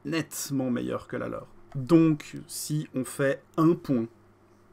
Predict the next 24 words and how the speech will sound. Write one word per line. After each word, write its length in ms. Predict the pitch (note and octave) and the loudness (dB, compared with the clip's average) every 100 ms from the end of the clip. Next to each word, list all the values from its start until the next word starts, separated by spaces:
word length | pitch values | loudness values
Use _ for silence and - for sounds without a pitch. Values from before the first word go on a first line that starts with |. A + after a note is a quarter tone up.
| - | -10
dans 140 | A#2 | -4
nos 120 | A#2+ A#2 | -4 -2
derniers 320 | B2 A#2+ B2+ | 0 0 0
matchs, 220 | A2 A2+ | -2 -6
dans 80 | A2 | -6
nos 80 | A2 | -4
quatre 220 | B2 B2+ | -4 -4
derniers 260 | A#2 A#2 | -4 -4
matchs, 320 | G#2+ G#2+ - - - - - - - - - | -4 -6 -10 -20 -20 -20 -20 -20 -20 -20 -10
allez, 160 | G2 | -4
mettons 260 | A#2 - F3 | -4 4 4
deux 280 | C3+ E3 D#3 | 8 6 6
points, 280 | C#3 G#2 F#2 | 0 -4 -4
comme 120 | G2+ | -4
ça 100 | D3 | 0
on 80 | C3 | 0
est 60 | |
sûr 200 | A#2+ C#3+ | 0 -4
du 120 | C3+ C3 | -6 -8
coup. 140 | A2+ | -8
On 80 | A#2+ | -8
fait 180 | - D3+ | -2 -2
deux 260 | B2+ E3 E3+ | 8 8 8
points 320 | D3+ C#3 | 2 0